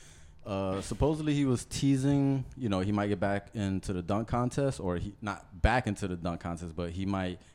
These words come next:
enter the dunk contest. So I wanted to see, like, ask y'all if this, if he enters, is this sort of like a stepping stone for a revival of superstars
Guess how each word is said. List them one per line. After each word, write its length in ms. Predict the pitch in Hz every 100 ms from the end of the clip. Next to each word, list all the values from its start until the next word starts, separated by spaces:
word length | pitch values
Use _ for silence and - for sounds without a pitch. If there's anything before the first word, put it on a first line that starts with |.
| -
enter 540 | 110 127 123 113 92 85
the 140 | 92
dunk 240 | 87 92 90
contest. 560 | 92 85 - 82 82
So 300 | - 90 85 - - - -
I 60 | 123
wanted 300 | 147 143 127
to 120 | 123
see, 380 | 127 117 113 107
like, 380 | 101 95 92 -
ask 300 | 101 92 -
y'all 280 | 101 95 90
if 140 | 92 87 85 85 85
this, 360 | 110 107 - - - - -
if 240 | 151 160
he 140 | - 131
enters, 720 | 131 143 - 101 87 85 85 - - - - -
is 180 | 101
this 160 | 98 139
sort 240 | - 135 123
of 100 | 117
like 200 | 113 107
a 80 |
stepping 480 | 101 - 117 110 107
stone 400 | - - 101 92
for 320 | 90 98 92
a 100 | 92
revival 720 | 87 90 85 95 98 87 85 85
of 160 | 85
superstars 1040 | - - 135 139 101 - 92 85 82 80